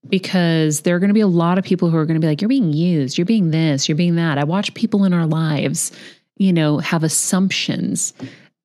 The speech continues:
and, and kinda screw themselves out of a really good situation with really good people because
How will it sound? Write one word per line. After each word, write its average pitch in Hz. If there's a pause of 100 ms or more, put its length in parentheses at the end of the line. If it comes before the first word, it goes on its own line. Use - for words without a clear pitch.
and, 147 (600)
and 156
kinda 175
screw 190
themselves 156
out 151
of 139
a 139
really 165
good 156
situation 151
with 143
really 151
good 139
people 160
because 139